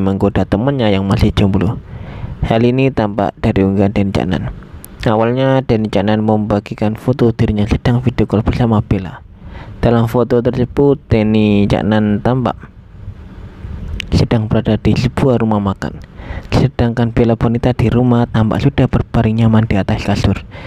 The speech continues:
Dalam unggahan selanjutnya, Denny Caknan pamer kepada rekan-rekannya bahwa ia habis laporan pada sang istri. Beberapa rekan Denny Caknan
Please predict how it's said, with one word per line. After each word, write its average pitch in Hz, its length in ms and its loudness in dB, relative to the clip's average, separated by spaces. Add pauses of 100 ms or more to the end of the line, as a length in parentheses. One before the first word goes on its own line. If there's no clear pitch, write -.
(360)
Dalam 123 320 2
unggahan 127 320 2
selanjutnya, 135 640 2
Denny 104 240 -2
Caknan 104 640 2 (260)
pamer 107 540 0
kepada 107 340 0
rekan-rekannya 113 720 0
bahwa 98 260 2
ia 107 240 4
habis - 220 0
laporan 139 340 0
pada 123 220 -2
sang 95 160 -4
istri. - 340 0 (720)
Beberapa 165 720 4
rekan 151 500 0
Denny 131 320 0
Caknan 110 380 -4